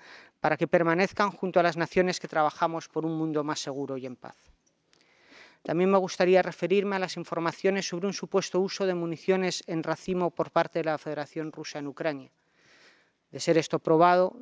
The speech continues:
y aunque la Federación Rusa no es parte de nuestra convención, estaríamos ante una grave actitud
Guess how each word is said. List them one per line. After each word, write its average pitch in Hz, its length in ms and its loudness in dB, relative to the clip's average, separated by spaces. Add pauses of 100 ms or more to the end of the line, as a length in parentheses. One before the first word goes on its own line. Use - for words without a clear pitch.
y 175 80 -8
aunque 147 200 -6
la 147 80 -2
Federación 156 520 -2
Rusa 190 260 -2
no 185 160 4
es 208 140 2
parte 185 360 0
de 151 80 -6
nuestra 156 280 -8
convención, 160 640 -6 (420)
estaríamos 170 560 -2
ante 165 200 -6
una 160 140 0
grave 190 280 2
actitud 180 420 -4